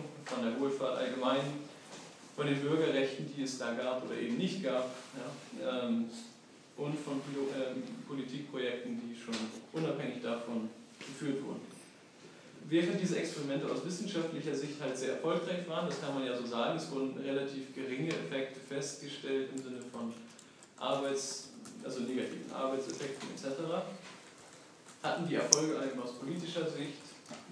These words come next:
gegenteilige Effekte. Und sie wurden halt eben dafür benutzt, um dieses bedingungslose Grundeinkommen, die Diskussion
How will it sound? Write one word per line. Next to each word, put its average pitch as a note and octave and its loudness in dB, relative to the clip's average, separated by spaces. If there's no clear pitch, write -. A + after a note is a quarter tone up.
gegenteilige B2 2
Effekte. B2 -2
Und C3 -4
sie C3 -4
wurden C3+ 4
halt C3 0
eben C3+ 2
dafür C3 0
benutzt, C3+ 0
um C3 2
dieses B2 -6
bedingungslose D3 0
Grundeinkommen, C#3 0
die C3 -2
Diskussion B2+ 0